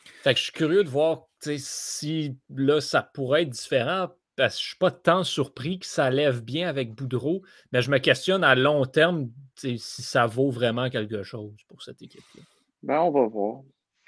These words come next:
Speaker 2: Tout, euh, tout, euh, tout reste à gagner en série. Moi, ce
Speaker 1: Ouais.
Speaker 2: que j'aimerais, tu sais, peut-être rebondir là-dessus, là,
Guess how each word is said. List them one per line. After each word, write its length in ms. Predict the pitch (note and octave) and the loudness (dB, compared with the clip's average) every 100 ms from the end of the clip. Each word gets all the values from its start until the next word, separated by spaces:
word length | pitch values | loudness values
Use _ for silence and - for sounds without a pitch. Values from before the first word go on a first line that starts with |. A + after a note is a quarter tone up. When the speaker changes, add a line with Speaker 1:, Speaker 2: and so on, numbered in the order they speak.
| - - | -8 2
Speaker 2:
Tout, 220 | D3 - | 4 8
euh, 120 | B2 | 6
tout, 300 | - C#3+ C3+ | 6 4 8
euh, 160 | B2+ A2+ - | 6 6 2
tout 140 | C#3+ - | 2 6
reste 280 | C3 B2+ | 4 6
à 80 | A#2+ | 4
gagner 320 | A#2 A2+ A#2 A#2+ | 6 4 2 0
en 80 | |
série. 420 | A2 - A2 C3 F#3+ - - - | -2 -4 -4 -4 -10 -16 -12 -2
Moi, 120 | D3 | -2
ce 40 | |
Speaker 1:
Ouais. 60 | - | 4
Speaker 2:
que 80 | C3+ | 6
j'aimerais, 460 | C3 A#2+ A#2 C#3 - _ _ _ - | 6 6 8 6 6 _ _ _ -4
tu 100 | C3+ | -2
sais, 40 | |
peut-être 280 | - B2+ B2 _ _ _ | 2 0 0 _ _ _
rebondir 420 | - - A#2+ C3 | -12 -4 -2 0
là-dessus, 340 | C#3 G#2+ - D#3+ | 0 -2 -2 0
là, 220 | B2+ A#2+ | 2 0